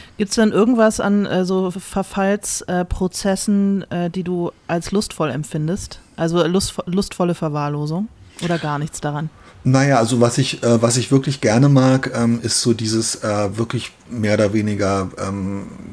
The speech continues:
Speaker 2: beiläufige, wo man von außen sagen würde, okay, dieser Mensch hat sich, äh, er hat sich aufgegeben. Aber wenn zum Beispiel morgens, ähm, alle, äh, zur Schule gehen oder bei der Arbeit sind und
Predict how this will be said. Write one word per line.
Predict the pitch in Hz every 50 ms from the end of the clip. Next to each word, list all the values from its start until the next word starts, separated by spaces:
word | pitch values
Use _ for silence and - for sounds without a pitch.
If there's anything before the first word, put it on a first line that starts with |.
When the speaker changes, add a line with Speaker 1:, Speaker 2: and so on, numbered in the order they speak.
| 117 113
Speaker 2:
beiläufige, | - 92 95 101 104 101 98 95 95 - 113 95 92 92 90 90 87 87 - -
wo | 95 101
man | 104 101 98
von | - 113 -
außen | - 92 107 113 - - 127 104
sagen | 98 101 98 101 104 98 92
würde, | 95 95 95 92 98 101
okay, | 104 - - - 101
dieser | 98 95 104 104
Mensch | 98 95 92 92 95 101 - -
hat | 110 98 -
sich, | - 101 95 - - 110
äh, | 107 104 98 95 95 92 95 - -
er | - 92
hat | 92 -
sich | - - -
aufgegeben. | - 107 110 - - 117 101 104 101 101 98 104 104 104 - - - - - - - - - - - - - -
Aber | - 98 95 101 95 98
wenn | 104 104 104 101 95
zum | - - 113 101
Beispiel | 98 95 92 - - 104
morgens, | 101 95 92 95 95 101 110 110 104 - - - -
ähm, | 98 98 98 98 98 101 104 -
alle, | - 92 98 98 101 101 95 - - - -
äh, | - 92 92 95 98 98 101 - - - - - - - 135 - - 104 - - -
zur | - - - 101
Schule | - - 139 135 139 131
gehen | 123 123 120 120 117
oder | 107 104
bei | 95 98 101
der | 98 98 -
Arbeit | - 101 107 110 120 113 113 -
sind | - 113 110 110 113 - - - - - - - - - - - - - - -
und | 107 110 104 92 -